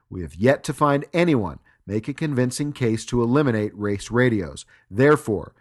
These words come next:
we are allowing radios within the races we control,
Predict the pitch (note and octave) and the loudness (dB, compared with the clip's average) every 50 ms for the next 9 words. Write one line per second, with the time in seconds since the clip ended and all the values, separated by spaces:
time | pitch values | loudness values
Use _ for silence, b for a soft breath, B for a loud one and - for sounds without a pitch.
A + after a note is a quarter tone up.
0 | _ _ _ - G2+ G2+ F#2+ F2+ F#2 F#2+ A2 B2 C3+ D3 D#3+ E3 D#3+ C#3+ C#3 C#3 | _ _ _ -8 -6 -4 -2 -2 -2 2 4 4 4 4 4 4 4 6 6 8
1 | D3 C#3+ D3 D3 D3 C3+ B2 A2+ G#2+ A#2+ C#3 E3 E3+ D3 C3+ C#3+ D3 - - B2 | 8 8 6 6 4 2 0 -2 0 2 2 2 4 4 4 4 4 2 -2 -4
2 | G#2 G#2 A#2 E3 A#3 B3 - - A#2+ - - - G2 F2+ E2 E2 E2+ | -2 0 2 2 2 2 0 -4 -8 -6 -6 -6 -6 -6 -6 -8 -12